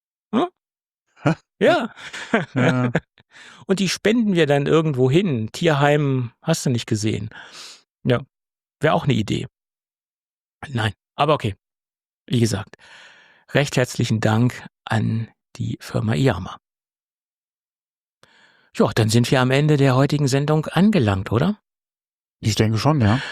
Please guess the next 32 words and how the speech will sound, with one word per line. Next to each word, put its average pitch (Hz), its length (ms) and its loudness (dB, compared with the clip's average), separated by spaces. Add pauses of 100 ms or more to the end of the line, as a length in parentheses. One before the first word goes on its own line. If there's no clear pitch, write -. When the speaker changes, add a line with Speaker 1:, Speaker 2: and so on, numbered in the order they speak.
(140)
Speaker 1:
War 107 140 2
ja 104 140 2
wieder 139 200 2
so 113 120 0
kompakt. - 600 -4 (840)
Meine 135 360 0
Güte. - 160 -2
Speaker 2:
Ja, 87 160 0
fast - 220 0
anderthalb 113 340 2
Stunden 123 320 -2
ist - 140 -10
doch 110 80 0
okay. 110 200 -2
Speaker 1:
Ja, 131 580 0 (280)
ja. 120 520 0
Aber 127 260 0
ich, - 220 -14
ich - 120 -6
hatte 139 140 0
auch 120 60 0
die 131 140 0
Woche 131 240 2
ganz 139 440 0
wenig 135 300 2
Zeit, 131 400 0
mich, 131 240 -2
äh, 135 240 0
ja, 131 160 2
um 131 120 -2
irgendwelche 127 440 0
technischen, 120 520 -2